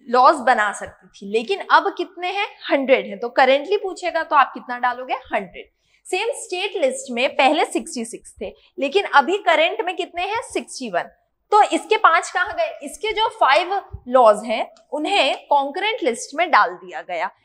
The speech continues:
ये सोचकर कि वो उन पर्टिकुलर टॉपिक्स पर जो सेंटर है वो भी क्या कर सकती है? लॉज बना सकती है। इसलिए कॉन्करेंट लिस्ट में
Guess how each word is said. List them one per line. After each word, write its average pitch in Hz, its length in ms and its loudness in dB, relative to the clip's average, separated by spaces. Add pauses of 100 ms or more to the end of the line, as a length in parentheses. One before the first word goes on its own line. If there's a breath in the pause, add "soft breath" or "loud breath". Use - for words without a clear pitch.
(140)
ये 370 180 0
सोचकर 269 480 -4
कि 381 160 -10 (320)
वो 262 240 -6
उन 415 240 -6
पर्टिकुलर 381 460 0
टॉपिक्स 262 520 0
पर 262 260 2 (320 loud breath)
जो 285 100 -4
सेंटर 302 480 2
है 302 140 -2
वो 247 160 -6
भी 294 120 -8
क्या 233 180 2
कर 254 160 -8
सकती 285 340 -6
है? 480 120 2
लॉज 202 320 -4
बना 180 280 -18
सकती - 460 -16
है। 175 100 -12 (240 soft breath)
इसलिए 415 400 2
कॉन्करेंट 370 640 4
लिस्ट 254 340 0
में 226 240 -6